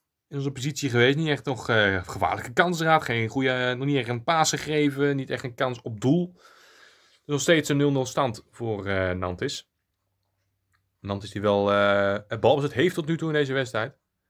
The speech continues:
En hier met een half uur gespeeld komt hier de bal nu goed bij Blas. Of is het de doelman die de bal heeft? Het is de doelman die de bal heeft.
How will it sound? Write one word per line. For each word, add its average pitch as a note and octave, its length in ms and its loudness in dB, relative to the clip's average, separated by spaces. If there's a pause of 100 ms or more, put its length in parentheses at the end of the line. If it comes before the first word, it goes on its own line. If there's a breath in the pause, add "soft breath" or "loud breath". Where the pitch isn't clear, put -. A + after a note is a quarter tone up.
(1160)
En G2+ 100 -10
hier A#2 160 2
met A#2 100 0
een A2 60 -2
half A#2 240 6
uur B2 60 -2
gespeeld C#3 320 0
komt C#3+ 120 0
hier D3+ 100 2
de D3+ 60 0
bal D3 260 4
nu D3+ 140 0
goed D3 180 -6
bij D3 160 4
Blas. C#3+ 340 2
Of B2+ 120 -4
is B2+ 80 -6
het C3+ 120 0
de A#2+ 60 -10
doelman E3 240 4
die D#3 100 -2
de D3 60 -4
bal D3 180 4
heeft? C#3 200 2
Het A#2 100 -10
is A#2 120 -12
de B2 60 -20
doelman B2+ 240 -2
die A#2+ 100 0
de A2+ 60 0
bal G2+ 200 2
heeft. G2 300 -2